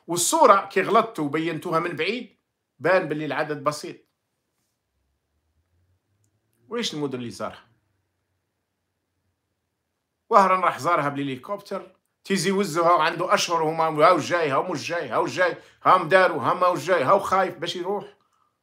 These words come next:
و-، وهكذا. و-، وراه تلاحموا مع الشعب. شوف واحد مثل ماكرون،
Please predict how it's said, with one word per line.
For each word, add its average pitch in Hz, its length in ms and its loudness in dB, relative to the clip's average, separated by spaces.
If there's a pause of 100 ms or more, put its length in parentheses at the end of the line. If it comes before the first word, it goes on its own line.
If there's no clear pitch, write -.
(480)
و-، 190 100 -6
وهكذا. 165 840 -6 (280)
و-، 175 300 -8
وراه 175 220 -6
تلاحموا 139 440 -6
مع 110 100 -10
الشعب. - 320 -14 (1400)
شوف 220 220 -10
واحد 226 220 4
مثل 190 200 -6
ماكرون، 202 440 -8